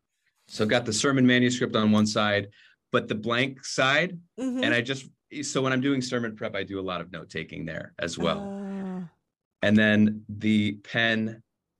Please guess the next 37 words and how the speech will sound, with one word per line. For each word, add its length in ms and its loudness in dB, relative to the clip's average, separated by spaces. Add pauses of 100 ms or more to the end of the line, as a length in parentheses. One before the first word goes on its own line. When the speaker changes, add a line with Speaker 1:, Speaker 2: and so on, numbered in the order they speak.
(120)
Speaker 1:
the 80 -6
Precise 560 0
V 220 0
seven 720 -4 (140)
Pilot. 540 -4 (560)
This 320 -2
is 160 -2
Speaker 2:
Ooh. 20 -4
Speaker 1:
my 140 -2
go-to 480 -4
journaling 500 -4
pen. 140 -8
Speaker 2:
Ooh, 380 -8
okay. 720 0
Speaker 1:
So. 60 -2
Speaker 2:
All 160 2
right. 320 -2
We 180 -10
will 180 -4
include 420 -4
links 300 -6
to 140 -4
all 220 0
of 100 -4
those. 360 0 (380)
Lastly, 400 2
what 220 2
is 240 -4
your 140 2
favorite 600 -4
app 400 -4 (160)
or 160 -2
website 600 -2
for 180 -6
Bible 320 -2
study 360 -8
tools? 680 -8